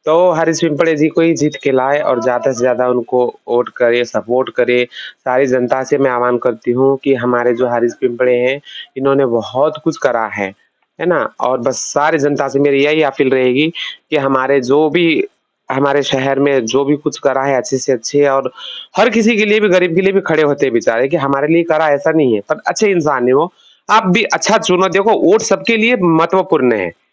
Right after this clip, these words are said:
हमारा वोट कोई फालतू नहीं है। आज मेरे घर के अंदर भी पांच वोटर हैं, मेरे यहाँ पर भी पांच किन्नरों के वोट है, हम भी जाते हैं वोट देने। मैं बोलती हूँ कि अपना वोट कीमती है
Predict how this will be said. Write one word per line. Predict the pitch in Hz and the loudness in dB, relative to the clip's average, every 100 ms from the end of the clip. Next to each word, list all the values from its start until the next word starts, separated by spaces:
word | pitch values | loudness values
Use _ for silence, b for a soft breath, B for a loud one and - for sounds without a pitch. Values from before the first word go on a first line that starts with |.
| _ - | _ -4
हमारा | 139 147 175 | 0 2 2
वोट | 156 175 - | 2 0 0
कोई | 214 | -2
फालतू | 214 143 135 170 | 0 0 0 0
नहीं | 165 143 117 | 2 2 0
है। | 95 B B B | -2 B B B
आज | 151 165 | 0 2
मेरे | 170 175 180 | 2 2 2
घर | 170 | 0
के | 165 185 | 0 0
अंदर | 180 | 2
भी | 180 | 0
पांच | 202 170 147 143 | 2 2 2 2
वोटर | 131 117 127 | -2 0 0
हैं, | 107 92 85 _ _ _ _ | 0 -2 -6 _ _ _ _
मेरे | 131 139 | -2 0
यहाँ | 147 147 | 0 0
पर | 175 | -2
भी | |
पांच | 185 160 147 - | 0 0 0 -2
किन्नरों | 151 151 143 | 0 2 0
के | 143 143 | 2 2
वोट | 117 110 | 2 0
है, | 98 80 _ _ _ _ _ _ - | -2 -4 _ _ _ _ _ _ -8
हम | - 147 | -2 0
भी | 175 | 2
जाते | 170 160 165 | 2 2 0
हैं | |
वोट | 156 143 | 0 0
देने। | 127 117 98 B B B 151 | 0 -2 -4 B B B -4
मैं | 165 | 0
बोलती | 185 180 208 | 0 0 0
हूँ | |
कि | 196 | -2
अपना | - 143 143 160 180 | 0 -2 0 0 0
वोट | 170 151 175 180 - | 0 2 2 -2 -2
कीमती | 170 170 165 190 | 0 0 0 0
है | 151 101 - | 0 -4 -6